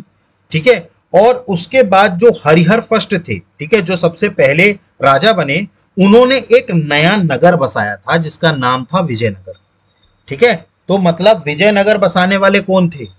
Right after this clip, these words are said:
विजयनगर बसाने वाले भी कौन थे? हरिहर फर्स्ट। तब उन्होंने अपनी राजधानी जो थी, वो अनेगोंडी से बदल के क्या कर दी थी? विजयनगर, ठीक है। तो बाद में फिर लंबे समय तक इनकी राजधानी क्या रही? विजयनगर,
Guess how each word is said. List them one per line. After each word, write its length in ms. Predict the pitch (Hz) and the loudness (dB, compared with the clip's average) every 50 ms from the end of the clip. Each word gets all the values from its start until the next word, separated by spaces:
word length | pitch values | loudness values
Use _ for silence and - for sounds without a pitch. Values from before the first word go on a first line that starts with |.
| _ _ _ _ _ _ 117 | _ _ _ _ _ _ -10
विजयनगर 480 | 127 135 175 185 185 180 170 190 180 | -4 0 0 0 2 0 -2 -2 -4
बसाने 400 | 165 151 143 - 156 151 160 185 | -4 -6 -4 -4 -2 -2 0 0
वाले 260 | 190 180 175 175 175 | 2 2 2 2 2
भी 100 | 175 185 175 | 0 -2 -6
कौन 320 | - - 160 170 170 170 | -4 0 2 2 2 2
थे? 180 | 165 170 175 202 240 277 - - _ _ _ _ _ | 2 2 4 4 4 2 0 -6 _ _ _ _ _
हरिहर 380 | - - 139 151 151 156 156 139 | -2 0 0 2 2 2 0 0
फर्स्ट। 440 | - - 127 110 - - _ - _ _ _ _ _ _ _ _ _ - | 0 -2 -4 -4 -4 -8 _ -18 _ _ _ _ _ _ _ _ _ 0
तब 180 | 196 240 233 214 | 0 0 0 0
उन्होंने 420 | 208 202 196 196 202 202 202 208 | -4 -4 -2 0 0 2 0 0
अपनी 360 | - - 170 175 - 202 196 175 | 0 -2 -4 -2 0 0 2 4
राजधानी 520 | 160 147 139 131 - 131 139 156 190 208 | 4 2 2 0 -2 -2 -2 0 0 -2
जो 160 | 190 190 180 165 | 0 -2 -2 -4
थी, 380 | 170 - 147 151 180 214 226 - _ _ _ _ _ 139 | -4 -8 -4 -2 -2 -2 -2 -4 _ _ _ _ _ 0
वो 100 | 170 208 208 - - | 0 2 0 0 -2
अनेगोंडी 640 | 208 170 190 226 240 220 196 202 196 185 175 196 175 | 0 2 2 2 2 2 0 -2 -2 0 -2 -4 -4
से 300 | 170 196 190 202 208 214 _ _ _ _ - | -4 -2 -2 -2 -2 -2 _ _ _ _ 0
बदल 260 | 139 143 160 185 196 | 0 4 4 4 2
के 140 | 175 185 208 | 2 -4 -6
क्या 200 | 170 180 180 175 | -2 2 0 0
कर 200 | 170 175 175 165 | 2 0 -2 -2
दी 140 | 156 170 170 | 0 -2 -4
थी? 200 | 170 196 233 240 | -2 -2 -4 -4
विजयनगर, 560 | 185 139 135 123 120 127 107 95 92 - - - _ _ _ _ _ _ _ _ _ _ - | -4 -4 -6 -4 -2 -2 -2 -2 -4 -14 -18 -20 _ _ _ _ _ _ _ _ _ _ -18
ठीक 140 | - - 226 | -6 0 0
है। 200 | 233 208 - - _ _ _ - - | 0 0 0 -8 _ _ _ -8 -8
तो 60 | 139 | -6
बाद 360 | 113 127 143 156 175 190 190 208 | 0 0 2 2 2 0 -2 -4
में 100 | 214 208 | -4 -4
फिर 200 | - - 202 180 | -2 -2 -2 -2
लंबे 440 | 143 135 139 160 165 170 208 233 220 | -2 -2 0 2 4 4 4 4 2
समय 260 | 226 208 196 190 190 | 2 -4 -8 -8 -6
तक 200 | 175 202 202 202 - 175 | -4 -4 -4 -4 -4 -4
इनकी 280 | 165 160 156 196 190 | -4 -4 -2 -4 -4
राजधानी 500 | 170 160 147 135 131 139 139 143 160 180 | -2 0 -2 -2 -2 -2 -2 0 0 -2
क्या 180 | 170 - 175 170 | 0 2 2 2
रही? 240 | 165 156 151 180 202 | 2 2 0 -2 -4
विजयनगर, 520 | 180 139 117 107 113 101 95 95 - - | -6 -8 -8 -6 -6 -8 -8 -10 -20 -20